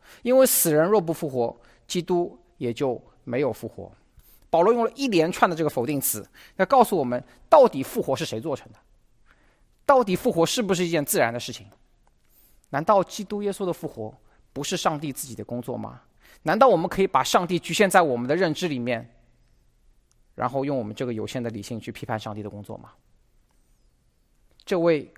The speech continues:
世界的创造主，我们读创世纪一开始，前三个字，“起初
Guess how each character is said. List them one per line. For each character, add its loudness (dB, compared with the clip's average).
世 -4
界 0
的 -2
创 -8
造 -2
主， -12
我 -14
们 -8
读 -4
创 2
世 -6
纪 -8
一 -4
开 6
始， -6
前 0
三 4
个 2
字 -4
，“起 0
初 2